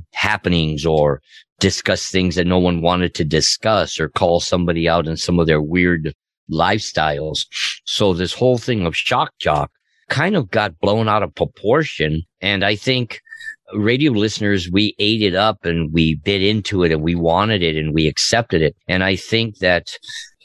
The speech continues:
the jocks that we all grew up loving and wanting and longing for took over, uh, the listener love, uh, the listener heart. And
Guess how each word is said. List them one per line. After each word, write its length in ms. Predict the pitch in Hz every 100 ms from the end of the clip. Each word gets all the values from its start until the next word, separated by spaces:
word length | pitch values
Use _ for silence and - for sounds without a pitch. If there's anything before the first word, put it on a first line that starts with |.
| - -
the 340 | 82 98 92
jocks 420 | 78 107 120 -
that 100 | 123
we 200 | 101 104
all 180 | 101 104
grew 260 | 87 104 101
up 140 | 82
loving 540 | 92 90 98 104 98 95
and 200 | 87 82
wanting 400 | 90 95 95 90
and 160 | 82
longing 540 | 85 95 117 113 90 80
for 520 | - 87 85 82 76 _
took 280 | - 110 - 101
over, 760 | 101 110 101 90 85 82 82 _ _ _
uh, 200 | 95 90
the 140 | 82 90
listener 600 | 90 143 - 135 101 85
love, 460 | 85 113 180 139 95
uh, 240 | 82 73
the 120 | 90 92
listener 360 | 120 - 98
heart. 280 | 98 160 160
And 340 | 98 95 92